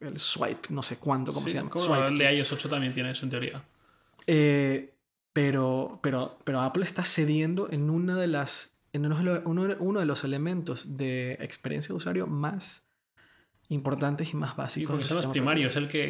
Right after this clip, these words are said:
Speaker 2: que cualquiera va a usar, aunque no quiera.
Speaker 1: Entonces, habrá que ver, llegará,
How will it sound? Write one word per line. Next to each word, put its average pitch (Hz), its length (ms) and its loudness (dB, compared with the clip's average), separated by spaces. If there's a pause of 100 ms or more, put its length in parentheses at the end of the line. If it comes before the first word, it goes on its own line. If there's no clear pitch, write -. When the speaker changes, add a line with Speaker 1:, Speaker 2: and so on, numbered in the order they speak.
Speaker 2:
que - 60 -18
cualquiera 135 460 2
va 135 80 0
a 139 40 0
usar, 143 320 -4
aunque 139 180 -4
no 131 80 0
quiera. 139 260 -6 (100)
Speaker 1:
Entonces, 131 720 -2 (380)
habrá 156 280 4
que 170 140 6
ver, 170 420 4 (480)
llegará, 135 1300 0